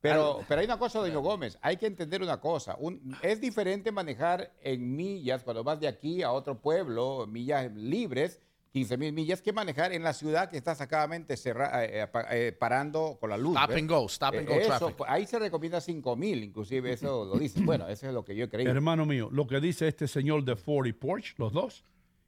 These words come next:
Speaker 3: que hay aceites, no dice que todos los aceites, pero que hay aceites que te garantizan que tú no tienes que cambiar el aceite hasta las quince mil millas.
Speaker 1: El sintético,
Speaker 3: El
Speaker 1: dice.
Speaker 3: sintético, no regular. Regular cada dos mil a tres mil millas,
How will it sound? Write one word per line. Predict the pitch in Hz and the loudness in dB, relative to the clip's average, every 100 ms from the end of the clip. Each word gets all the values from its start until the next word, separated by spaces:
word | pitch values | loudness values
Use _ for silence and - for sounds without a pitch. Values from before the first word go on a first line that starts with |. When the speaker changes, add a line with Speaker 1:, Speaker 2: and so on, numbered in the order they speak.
| _ | _
Speaker 3:
que | 123 120 | 2 4
hay | 135 | 4
aceites, | 123 - 185 147 139 139 - | 2 2 0 0 -4 -4 2
no | 120 | 2
dice | 131 139 | 2 0
que | 120 | -4
todos | 110 127 127 | -2 0 2
los | 127 | 2
aceites, | 139 113 104 107 _ _ - | 0 -2 -4 -6 _ _ -2
pero | 120 120 | 2 2
que | - 110 - | 0 -4 -2
hay | 131 151 | 2 4
aceites | 147 - 139 131 123 | 4 0 -2 0 -4
que | 117 | -4
te | 110 | -2
garantizan | 101 101 101 127 117 113 - _ _ | -2 -2 0 -2 0 -2 -4 _ _
que | 123 | -4
tú | 151 | 2
no | 185 | 2
tienes | 151 165 147 | 4 2 2
que | 127 | -2
cambiar | 123 120 135 | -4 0 2
el | 123 | 0
aceite | - 127 117 | 0 -4 -4
hasta | - 107 | -4 -4
las | 98 | -4
quince | - 110 101 | -6 -6 -4
mil | 107 107 | -2 -2
millas. | 98 - | -4 -4
Speaker 1:
El | 107 | -6
sintético, | 104 117 151 98 85 | -2 2 2 0 -6
Speaker 3:
El | 85 | -4
Speaker 1:
dice. | 123 | -2
Speaker 3:
sintético, | 151 143 202 175 139 117 104 | 2 2 4 2 0 -4 0
no | 120 127 | 4 4
regular. | 135 160 175 196 147 - _ _ _ | 4 4 6 6 4 0 _ _ _
Regular | 120 123 127 175 180 | -4 0 4 4 4
cada | 151 147 131 | 2 4 4
dos | 131 | 0
mil | 127 180 | 2 2
a | 180 | 2
tres | 131 131 | 2 2
mil | 147 | 4
millas, | 147 101 - | 4 2 -4